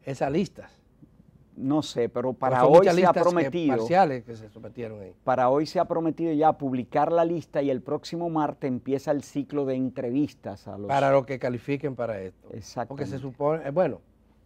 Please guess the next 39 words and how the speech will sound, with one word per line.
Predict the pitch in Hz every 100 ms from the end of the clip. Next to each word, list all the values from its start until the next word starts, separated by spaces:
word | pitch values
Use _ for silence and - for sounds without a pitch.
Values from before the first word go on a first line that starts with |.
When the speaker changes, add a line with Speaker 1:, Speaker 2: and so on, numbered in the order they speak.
| _
Speaker 1:
supone | _ 139 180 143
no, | 156
ya | 131 120
se | -
había | 143
detectado | 151 156 143 - 139 151
que | 131
hay | 131
gente | 131 139 151
que | - 113
no | 123 139 _ _ _
reúne | 127 123 123 165 131 117
las | 117
condiciones | 123 123 110 - 135 143 127 110 _ _ _ _ _
del | 120 131
perfil | 120 127 123 220 180 - _ _ _ -
que | 120
fue | 135
establecido | 135 139 143 123 131 139
y | 147
que | 135
establece | 131 - 117 135
la | 147
ley | 156 202 147
también, | 113 131 147 131 _ _ _ _ _ _ _ _
eh, | 120 117
para | 123 123
ser, | 117 127 131
eh, | 131 120 107 98 95 -
miembro | 131 143 131
de | 120
la | 110
Junta, | 160 190 120 120 - -
y | 135
sin | 196
embargo | 139 151 156
se, | 139 135 -
se, | 107 -
se, | -